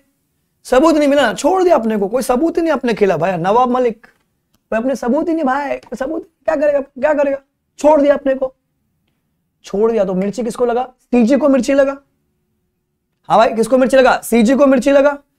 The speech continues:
तो सीजी को जो मिर्ची लगेगा, तो भैया अभी हाई कोर्ट में अपन जाके सेकंड अपील करेंगे साठ दिन के अंदर। तो सर कौन सी, कौन सी हाई कोर्ट के पास है? ध्यान से सुनना, the high court within the jurisdiction of which the respondent,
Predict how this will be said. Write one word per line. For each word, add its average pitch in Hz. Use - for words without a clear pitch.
तो 262
सीजी 277
को 349
जो 285
मिर्ची 269
लगेगा, 214
तो 175
भैया 214
अभी 208
हाई 160
कोर्ट 214
में 214
अपन 208
जाके 214
सेकंड 214
अपील 214
करेंगे 214
साठ 185
दिन 196
के 202
अंदर। 208
तो 190
सर 254
कौन 135
सी, 113
कौन 170
सी 170
हाई 135
कोर्ट 104
के 87
पास -
है? -
ध्यान 151
से 131
सुनना, 107
the 175
high 175
court 285
within 254
the 269
jurisdiction 233
of 233
which 220
the 247
respondent, 240